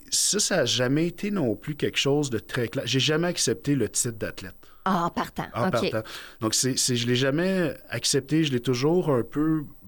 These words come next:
Speaker 1: pas que je le boudais, au contraire, mais je, je, en dedans de moi, euh, tu te, tu te le fais dire,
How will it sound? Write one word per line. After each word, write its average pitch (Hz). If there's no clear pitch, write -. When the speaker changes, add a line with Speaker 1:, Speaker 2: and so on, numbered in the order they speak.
Speaker 1:
pas 208
que 233
je 302
le 151
boudais, 120
au 147
contraire, 147
mais 131
je, 123
je, 117
en 123
dedans 139
de 143
moi, 131
euh, 95
tu -
te, 127
tu -
te 131
le 120
fais 156
dire, 160